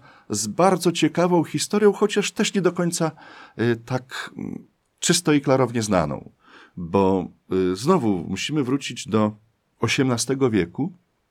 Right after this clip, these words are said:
i do miejsca, e, dzisiaj, e, to mówimy, że to jest kolonia Pańki.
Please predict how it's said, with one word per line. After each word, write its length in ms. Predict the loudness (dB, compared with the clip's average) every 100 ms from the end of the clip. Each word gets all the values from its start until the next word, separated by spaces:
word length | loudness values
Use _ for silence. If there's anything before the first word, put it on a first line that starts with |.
| _ _ _ _
i 140 | -4 0
do 220 | 2 4
miejsca, 1080 | 4 4 4 0 -4 -8 -2 -2 0 -4 -8 _ _ -10
e, 40 | -10 -12
dzisiaj, 720 | -10 -6 -4 0 2 2 0
e, 40 | -2 -8 -12 -16 -20 _ -10
to 180 | -6
mówimy, 440 | -4 -4 -2 0 -2
że 100 | -2
to 100 | -4
jest 200 | -4 -6
kolonia 540 | 0 2 4 2 -2
Pańki. 960 | -6 -2 2 2 0 -4 -10 -4 -2